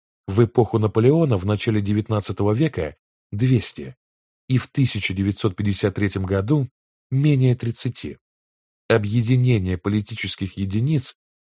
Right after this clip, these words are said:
было частью естественного процесса агломерации.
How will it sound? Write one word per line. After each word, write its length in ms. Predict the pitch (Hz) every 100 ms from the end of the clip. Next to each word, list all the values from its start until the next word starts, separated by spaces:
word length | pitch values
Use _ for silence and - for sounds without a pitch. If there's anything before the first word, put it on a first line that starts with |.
| -
было 280 | 104 117 113
частью 520 | - 170 151 - 131
естественного 800 | 110 107 - 143 - 143 135 131
процесса 720 | 120 110 - 131 123 - 135
агломерации. 1000 | - 120 117 127 143 120 85 - 69 -